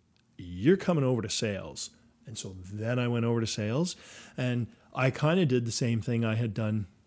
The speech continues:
administratively is that I organized sales, organized customer files, organized routing, uh, understood what the costs were based on the routing.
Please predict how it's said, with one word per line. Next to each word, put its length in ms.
administratively 1000
is 320
that 320
I 140
organized 580
sales, 480
organized 520
customer 420
files, 560
organized 500
routing, 600
uh, 440
understood 600
what 100
the 80
costs 640
were 380
based 320
on 100
the 80
routing. 560